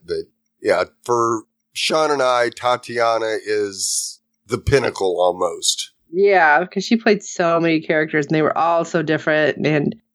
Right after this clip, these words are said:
Speaker 2: yeah, but I, I do like how she played them so different.
Speaker 1: Right.
Speaker 2: And, uh, let's see, Dulcea was back just for you, Fred. <laughs>
Speaker 1: Yeah. <laughs>
Speaker 2: Even though she was the evil lady.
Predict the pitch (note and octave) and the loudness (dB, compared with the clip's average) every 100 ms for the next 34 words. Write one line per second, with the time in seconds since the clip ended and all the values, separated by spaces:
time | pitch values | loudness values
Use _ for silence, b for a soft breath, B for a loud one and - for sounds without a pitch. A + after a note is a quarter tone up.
0 | _ - F#3 F#3 G#3+ A3 G3+ - G3+ F#3+ | _ -2 0 2 2 0 -2 -2 -2 0
1 | G#3 G3 F3+ - F#3 D#3+ - D#3+ - D#3+ | 0 2 0 0 0 0 -2 -8 -4 -4
2 | D3 C#3 D3 D3 - C#3 C3 - - D#2 | -4 -2 -2 -2 0 0 2 0 2 0
3 | - _ _ - G2 E2 - _ _ - | 0 _ _ -8 -4 -4 -6 _ _ -4
4 | F#3 F#3+ F#3+ F#3 - - F#3+ - G3+ E3 | -2 0 2 2 0 0 -2 0 -2 0
5 | F3+ E3+ - F3+ F3+ E3+ E3 - D#3 C#3+ | 0 0 0 0 2 2 0 0 -2 0
6 | C#3+ - A3+ - - F#3+ D#3+ C#3 B2 C#3 | -2 -2 -2 -2 0 0 0 0 0 0
7 | - G3+ - - C#3+ D3 B2 - - - | 2 0 -2 -4 0 2 2 -2 -12 -12
8 | D#4+ - C4 D4 D4+ C4+ B3+ - A#3+ G#3 | -10 -2 0 2 0 2 0 -2 -2 0
9 | A3 E3+ D#3 F#3 F3 E3+ D#3+ D#3+ D#3 D3+ | 0 0 0 0 0 0 2 2 2 0
10 | D3+ D#3 | 0 -2